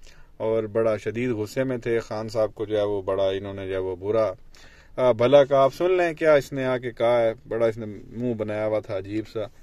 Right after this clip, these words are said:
जैसे पता नहीं खान साहब ने जो है वो इसका क्या बिगाड़ा है। तो बहरहाल ये सुन लें इसने आके मीडिया पे क्या फरमाया, फिर जो है वो आगे, आ, मजीद बात करते हैं।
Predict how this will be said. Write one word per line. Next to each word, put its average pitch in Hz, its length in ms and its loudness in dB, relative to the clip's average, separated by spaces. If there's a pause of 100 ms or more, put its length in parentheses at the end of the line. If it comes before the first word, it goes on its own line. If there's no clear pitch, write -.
(260)
जैसे 113 180 -2
पता 113 280 -6
नहीं 123 140 -6
खान 117 240 -4
साहब 113 260 0
ने 110 120 -8
जो 107 100 -2
है 107 60 2
वो 110 80 2
इसका 107 220 -6
क्या 117 240 0
बिगाड़ा 90 420 -4
है। 95 60 -10 (420)
तो 156 60 -4
बहरहाल 185 260 10
ये 175 100 10
सुन 170 200 0
लें 180 180 4
इसने 151 240 -4
आके 147 240 0
मीडिया 135 340 2
पे 139 100 2
क्या 143 180 4
फरमाया, 123 420 2
फिर 120 280 -2
जो 113 120 0
है 110 80 4
वो 110 100 2
आगे, 104 320 0
आ, 95 200 -2
मजीद 98 340 -6
बात 95 280 -4
करते 87 340 -10
हैं। 90 120 -16